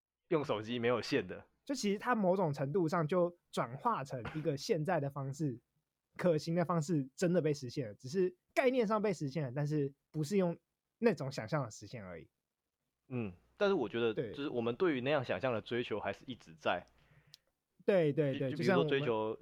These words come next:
Speaker 1: 呃，
Speaker 2: 当年追求视讯电话，
Speaker 1: 但，对，然后我们现在追求
Speaker 2: 然后现在就变成，
Speaker 1: A R、V R，
Speaker 2: 对。
Speaker 1: 其-，沉浸式体验。
Speaker 2: 啊。
Speaker 1: 但我觉得这可能会是，呃，我们每一个，我们现在的当下都是跟我们想象当中的一个桥接点，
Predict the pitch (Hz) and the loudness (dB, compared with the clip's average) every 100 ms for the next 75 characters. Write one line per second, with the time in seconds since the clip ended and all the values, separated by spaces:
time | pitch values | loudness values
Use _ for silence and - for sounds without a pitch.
0 | _ _ _ - 131 202 214 160 156 185 | _ _ _ 0 2 4 4 2 4 4
1 | 160 143 143 190 175 160 156 143 160 143 | 6 2 0 -2 0 2 2 0 -2 -4
2 | - _ 120 95 - 120 131 120 135 202 | -14 _ -2 -2 -4 -2 0 4 2 4
3 | 180 180 143 127 123 107 110 117 113 101 | 4 4 4 4 4 2 0 2 2 2
4 | - _ - - 127 - 120 151 135 127 | -2 _ -14 -12 -6 -4 0 2 2 2
5 | 120 117 110 101 - _ _ _ _ - | 0 -2 -2 -4 -8 _ _ _ _ 0
6 | 202 131 143 147 123 110 131 131 120 - | 2 2 -2 0 0 0 0 0 -4 -6
7 | - - _ 127 107 104 101 98 - _ | -20 -20 _ -2 0 0 -2 -4 -8 _
8 | _ _ _ _ _ 147 139 123 170 170 | _ _ _ _ _ 0 4 4 2 2
9 | 135 - - 135 123 131 196 165 135 135 | 0 -2 -8 -2 0 2 2 2 2 0
10 | 143 143 110 95 131 143 139 - 135 117 | 0 0 0 0 0 0 -2 -6 -4 -4
11 | 101 _ _ _ _ _ 139 147 101 - | -6 _ _ _ _ _ 0 0 0 -4
12 | 87 123 113 104 104 107 98 104 95 - | -2 -2 -2 -2 -4 -6 -6 -6 -6 -6
13 | 92 92 104 101 95 | -6 -6 -6 -6 -6